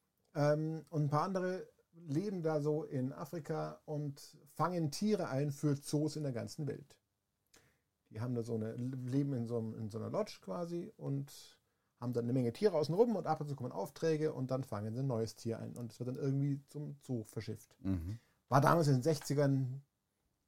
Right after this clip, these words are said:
Speaker 1: ganz normal. Zoos gab's damals ja auch schon. Und dann kommt eine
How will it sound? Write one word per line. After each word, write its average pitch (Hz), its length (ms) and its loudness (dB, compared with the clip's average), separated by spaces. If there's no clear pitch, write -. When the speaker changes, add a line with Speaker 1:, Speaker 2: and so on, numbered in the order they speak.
Speaker 1:
ganz 131 260 4
normal. 143 440 4
Zoos 139 280 0
gab's 120 200 0
damals 123 200 -2
ja 139 120 0
auch 107 100 -8
schon. 139 200 -14
Und 160 240 4
dann 214 200 10
kommt - 800 -2
eine 151 580 2